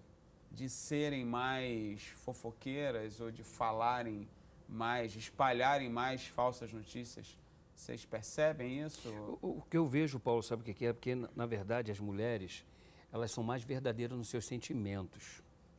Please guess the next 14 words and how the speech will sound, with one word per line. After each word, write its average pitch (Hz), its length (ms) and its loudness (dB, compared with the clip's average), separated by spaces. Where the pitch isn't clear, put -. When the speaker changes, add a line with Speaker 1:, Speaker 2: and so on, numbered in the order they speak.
Speaker 2:
É, 107 380 0
diferente, 113 760 2
diferente 110 640 0
de 117 220 -6
muitos 127 420 2
homens. 87 380 -2
Os 107 160 -6
homens 127 180 -2
são 117 120 -4
muito 127 180 -4
falsos 107 460 2
nos 92 140 -6
seus - 220 -2
sentimentos. 90 760 -4